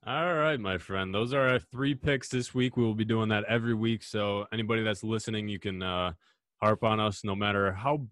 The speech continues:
bad we pick these games if we mess up terribly. But, um, I, I was seriously considering taking Arizona this week over San Francisco. I just, I like Arizona this year 'cause they almost beat San Francisco last year.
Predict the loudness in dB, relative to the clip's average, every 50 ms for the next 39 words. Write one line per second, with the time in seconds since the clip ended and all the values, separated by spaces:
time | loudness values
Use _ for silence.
0 | _ 0 2 2 2 0 -2 -2 -4 -4 -4 -4 -6 -4 -6 -8 -8 -6 -4 -4
1 | -2 -2 -4 -4 -6 -8 -8 -10 -10 -8 -8 -8 -6 -6 -8 -8 -8 -8 -10 -10
2 | -12 _ _ -8 -6 -6 -6 -6 -8 -8 -10 -10 -10 -10 -8 -8 -10 -10 _ _
3 | _ _ _ _ _ _ _ -10 -10 -8 -8 -10 -6 -4 -2 -2 -2 -4 -6 -10
4 | _ -8 -8 -6 -6 -8 -10 -8 -8 -6 -6 -6 -6 -6 -4 -4 -4 -4 -4 -2
5 | -2 -2 -2 -2 -2 -2 -2 -2 0 0 -2 0 0 0 0 0 0 -2 -2 -2
6 | -4 -4 -6 -6 -8 -8 -8 -8 -8 -10 -10 -10 -10 -8 -8 -8 -8 -8 -10 -14
7 | -10 -10 -10 -8 -8 -8 -6 -4 -4 -4 -4 -6 -8 -12 -14 -18 _ -14 -12 -8
8 | -6 -4 -4 -2 -2 0 0 0 0 -2 -2 -2 -2 -4 -6 -8 -10 -10 -8 -6
9 | -6 -6 -6 -6 -4 0 0 0 0 0 -2 -2 -4 -2 -2 -4 -4 -4 -4 -4
10 | -4 -4 -6 -8 -10 -10 -6 -4 -2 -2 0 0 -2 -2 -4 -8 -10 -10 -10